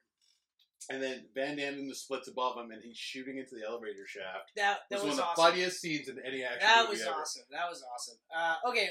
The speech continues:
Speaker 2: uh, before I get sidetracked,
Speaker 1: I
Speaker 2: so,
Speaker 1: don't remember where we
Speaker 2: so
Speaker 1: were
Speaker 2: rest
Speaker 1: anyway.
Speaker 2: in peace,
Speaker 1: Daredevil.
Speaker 2: Daredevil. Uh, pretty much rest in pease, the M C U of
Speaker 1: Oh, yeah.
Speaker 2: Netflix.
Speaker 1: Jessica Jones and Punisher are done once their, their seasons
Speaker 2: Oh,
Speaker 1: come.
Speaker 2: f-, of course,
Speaker 1: You
Speaker 2: of
Speaker 1: know,
Speaker 2: course.
Speaker 1: just cancel them now, to be honest
Speaker 2: No,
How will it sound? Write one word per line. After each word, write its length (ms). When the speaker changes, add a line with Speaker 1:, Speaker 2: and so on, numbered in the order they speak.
Speaker 2:
uh, 200
before 240
I 60
get 100
sidetracked, 580
Speaker 1:
I 40
Speaker 2:
so, 80
Speaker 1:
don't 100
remember 160
where 160
we 60
Speaker 2:
so 80
Speaker 1:
were 80
Speaker 2:
rest 260
Speaker 1:
anyway. 80
Speaker 2:
in 60
peace, 340
Speaker 1:
Daredevil. 380
Speaker 2:
Daredevil. 720
Uh, 360
pretty 160
much 180
rest 260
in 120
pease, 360
the 140
M 140
C 320
U 480
of 80
Speaker 1:
Oh, 60
yeah. 260
Speaker 2:
Netflix. 340
Speaker 1:
Jessica 320
Jones 220
and 80
Punisher 360
are 120
done 160
once 160
their, 220
their 180
seasons 440
Speaker 2:
Oh, 140
Speaker 1:
come. 60
Speaker 2:
f-, 160
of 140
course, 380
Speaker 1:
You 80
Speaker 2:
of 60
Speaker 1:
know, 80
Speaker 2:
course. 120
Speaker 1:
just 160
cancel 400
them 60
now, 180
to 80
be 80
honest 160
Speaker 2:
No, 260